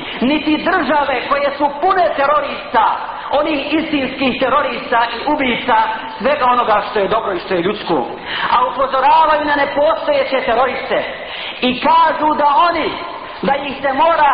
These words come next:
hapsiti i da se mora njihova dokumentacija provjeravati i njihova državljanstva provjeravati.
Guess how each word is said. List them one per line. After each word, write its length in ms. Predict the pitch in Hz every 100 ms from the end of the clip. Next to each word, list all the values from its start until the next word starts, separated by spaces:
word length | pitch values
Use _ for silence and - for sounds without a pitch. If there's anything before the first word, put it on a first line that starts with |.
| -
hapsiti 600 | 302 - 254 - 208 127 - - -
i 100 | 254
da 120 | 285
se 160 | 294 294
mora 460 | 294 320 320 302 302
njihova 280 | 311 294 294
dokumentacija 1040 | 285 277 277 262 269 285 311 294 285 277 254
provjeravati 920 | 262 254 247 277 311 294 294 247 160 - - - - - - - - - -
i 120 | 247
njihova 360 | 311 294 285 285
državljanstva 720 | 277 269 269 285 311 302 277 269
provjeravati. 840 | 269 254 247 294 285 247 247 185